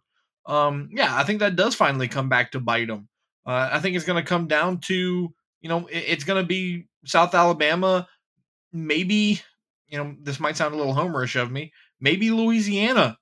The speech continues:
uh, ma-, makes a run at the West of this year. Um,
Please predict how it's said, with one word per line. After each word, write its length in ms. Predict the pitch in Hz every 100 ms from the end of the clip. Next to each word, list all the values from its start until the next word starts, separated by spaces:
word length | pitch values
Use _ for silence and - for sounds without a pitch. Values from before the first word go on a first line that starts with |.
| _ _ _ _ -
uh, 220 | 156 147
ma-, 140 | 165
makes 280 | 175 160 143
a 60 | 170
run 220 | 160 156
at 100 | 147
the 100 | 139
West 280 | 143 135 143
of 100 | 135
this 220 | 131 -
year. 260 | 123 107 - _ _ _
Um, 640 | 143 143 139 131 117 117